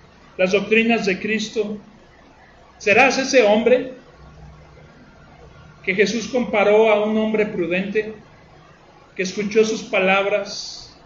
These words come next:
y edificó su casa sobre la roca? Y cuando vino un tsunami o una gran tormenta, su casa permaneció firme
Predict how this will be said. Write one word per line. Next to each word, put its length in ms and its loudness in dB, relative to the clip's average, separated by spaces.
y 120 2
edificó 720 2
su 240 -8
casa 360 -4
sobre 300 -2
la 120 0
roca? 560 -4
Y 80 -12
cuando 320 2
vino 280 0
un 180 0
tsunami 840 -2
o 80 -4
una 240 -4
gran 320 2
tormenta, 960 -2
su 200 -14
casa 420 0
permaneció 800 -4
firme 420 -6